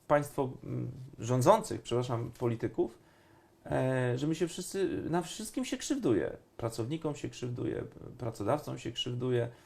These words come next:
E, oni nas pokłócili. Kiedyś było normalnie.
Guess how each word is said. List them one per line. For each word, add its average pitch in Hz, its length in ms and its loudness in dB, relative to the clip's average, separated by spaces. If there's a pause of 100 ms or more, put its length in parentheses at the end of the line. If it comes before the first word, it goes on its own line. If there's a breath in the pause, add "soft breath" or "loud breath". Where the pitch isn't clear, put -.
(380 loud breath)
E, - 220 -2
oni 147 160 2
nas 156 140 2
pokłócili. - 680 0 (140)
Kiedyś 127 200 -2
było 160 160 0
normalnie. 185 540 -2